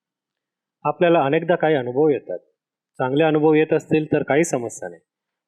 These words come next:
पण जेव्हा वाईट अनुभव येतात, तेव्हा आपल्याला सजग राहता आले पाहिजे, कारण काही व्यक्तींची ऊर्जा ही तुमच्यावर प्रभाव पाडत असते. वाईट, नकारात्मक, दानवी ऊर्जेकडून नेहमी सकारात्मक ऊर्जा शोषून तिचे नकारात्मक ऊर्जेत रूपांतर केले जाते.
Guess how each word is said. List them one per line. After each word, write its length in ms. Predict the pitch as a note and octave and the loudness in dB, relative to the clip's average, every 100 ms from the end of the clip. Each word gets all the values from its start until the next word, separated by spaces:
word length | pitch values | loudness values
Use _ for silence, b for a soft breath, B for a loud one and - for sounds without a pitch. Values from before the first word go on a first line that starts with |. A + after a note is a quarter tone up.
| _ | _
पण 120 | D#3 | 0
जेव्हा 220 | D3 D3+ G#2+ | 2 2 2
वाईट 320 | A#2+ D3 E3 | 0 0 2
अनुभव 280 | C#3+ C3 A2+ | 0 0 -2
येतात, 260 | G2+ G2+ G2+ _ | -4 -8 -14 _
तेव्हा 180 | F3 F#3 | 2 2
आपल्याला 380 | C#3 A2+ G2+ G#2+ | 0 -8 -12 -14
सजग 380 | _ C#3 D3+ F3+ | _ -4 -4 -2
राहता 360 | C3 A2+ C#3+ A2+ | -6 -6 -6 -6
आले 160 | A2+ | -8
पाहिजे, 400 | C3+ D3+ G#2 F2+ E2+ _ _ _ _ _ - | -4 -4 -4 -12 -20 _ _ _ _ _ -2
कारण 280 | E3 A#2 G2 - | 0 -2 -8 -2
काही 180 | D#3+ F#3+ | 2 2
व्यक्तींची 480 | D#3+ - C3 A#2+ | 0 -2 -6 -4
ऊर्जा 260 | A#2 G#2 A#2 | -8 -6 -10
ही 180 | G#2 G#2 | -10 -16
तुमच्यावर 640 | _ _ D3 D3 E3 D3+ | _ _ -6 0 2 2
प्रभाव 360 | D3+ C3 C3+ E3+ | 0 0 2 2
पाडत 400 | F3+ B2 B2+ C#3 | 2 0 -2 -2
असते. 300 | E3 - G2 F2+ _ _ _ _ _ _ _ _ _ _ _ | -2 -2 -12 -12 _ _ _ _ _ _ _ _ _ _ _
वाईट, 280 | C3 D3 F3 - | -2 0 0 -2
नकारात्मक, 500 | C3+ D#3 D3+ - A#2+ | -4 0 -2 -4 -12
दानवी 380 | - B2 C3 E3+ | -8 -6 -2 2
ऊर्जेकडून 520 | E3 G#2+ A2+ G#2 G2 G2+ | 0 0 -10 -10 -16 -6
नेहमी 320 | C3+ E3 G2+ F#2+ _ | -2 -2 -4 -16 _
सकारात्मक 480 | C3 D#3+ D#3+ E3+ | -4 -2 -2 0
ऊर्जा 280 | D#3+ A2 A#2 A#2 | -2 -2 -6 -6
शोषून 360 | G#2+ - G2+ _ _ _ _ _ | -10 -14 -20 _ _ _ _ _
तिचे 180 | D3+ F3+ | 0 0
नकारात्मक 500 | C#3 C#3 D#3 - F3+ | 0 0 -2 0 0
ऊर्जेत 420 | C#3+ A2+ D3 D3+ | 0 0 -2 -2
रूपांतर 460 | A#2+ - B2 D#3 D#3+ | -4 -2 -2 -2 -2
केले 320 | C#3 A2 C#3 | -2 0 0
जाते. 300 | D3 - F2+ | 0 -2 -10